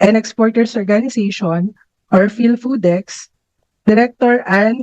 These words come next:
Claudette Nebres Lava-, Lavador. For the Foreign Buyers Association of the Philippines, Chairman Robert Young. For the Samahang Industriya ng Agrikultura, Executive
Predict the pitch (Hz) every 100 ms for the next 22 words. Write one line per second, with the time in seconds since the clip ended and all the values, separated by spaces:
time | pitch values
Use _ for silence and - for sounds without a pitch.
0 | 233 208 185 175 202 - 202 196 202 214
1 | - 190 180 185 - 185 185 190 175 170
2 | 185 262 _ _ _ _ _ _ _ _
3 | _ _ - 226 220 240 285 262 285 240
4 | 226 233 240 - 208 226 208 226 226 254
5 | 220 190 208 208 202 - 202 247 285 -
6 | - _ _ _ - 254 240 240 233 208
7 | 202 196 208 202 170 180 269 294 _ _
8 | _ _ _ _ _ - 220 226 262 233
9 | 226 254 277 240 233 - - 240 226 220
10 | 208 190 196 190 185 185 202 185 180 220
11 | 285 _ _ _ - 220 - 233 233 -
12 | 247 240